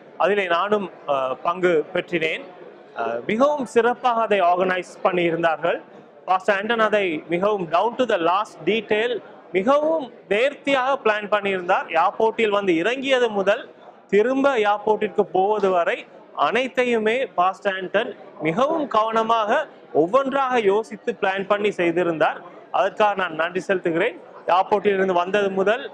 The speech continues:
எங்களை பிக்கப் செய்து, அ, அவருடைய சபையிலே வைத்து எங்களுக்கு பகல் உணர்வு தந்து, அங்கே இருந்து ஜூரிக்கில் இருந்து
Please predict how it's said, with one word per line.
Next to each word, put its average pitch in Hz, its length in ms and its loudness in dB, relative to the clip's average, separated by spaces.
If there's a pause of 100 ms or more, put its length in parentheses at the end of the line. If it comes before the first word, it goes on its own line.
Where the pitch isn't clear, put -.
(120)
எங்களை 160 340 0
பிக்கப் 220 260 2
செய்து, 220 560 -2 (280)
அ, 143 40 -2
அவருடைய 156 600 2
சபையிலே 196 500 0
வைத்து 190 420 0
எங்களுக்கு 151 380 -2
பகல் 170 320 0
உணர்வு 190 380 0
தந்து, 196 500 -2 (220)
அங்கே 175 320 2
இருந்து 170 300 0
ஜூரிக்கில் 202 520 2
இருந்து 185 460 -2